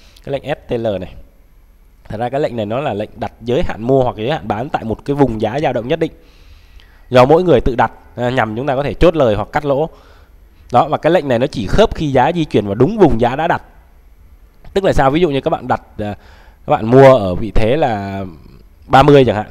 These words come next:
thì các bạn cứ nghĩ là lên ba mươi chấm năm, đó, hoặc là ba mươi chấm bảy, trong cái vùng đấy là các bạn sẽ bán. Thì các bạn đặt cái lệnh S T L này là vùng ba mươi chấm năm, ba mươi chấm bảy. Thì khi giá nó di chuyển vào trong cái vùng đó thì nó, nó, nó sẽ tự động khớp thôi.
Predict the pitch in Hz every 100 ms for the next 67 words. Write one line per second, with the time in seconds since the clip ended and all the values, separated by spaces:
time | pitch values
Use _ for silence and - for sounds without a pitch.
0 | - 104 127 135 104 139 135 156 127 117
1 | 117 120 117 120 117 120 135 156 131 113
2 | - _ - _ _ _ - 113 117 139
3 | - 110 - 101 113 120 113 160 - 90
4 | - 123 123 135 139 107 117 135 120 -
5 | - 104 117 - - 117 110 135 123 -
6 | 143 113 110 110 113 143 - 117 113 104
7 | 98 90 - - 113 101 104 110 113 110
8 | 117 131 110 110 113 110 127 82 - -
9 | - - - 120 139 151 120 143 175 156
10 | 139 95 104 117 123 139 113 98 139 131
11 | 107 117 127 127 131 135 139 143 147 117
12 | 98 139 147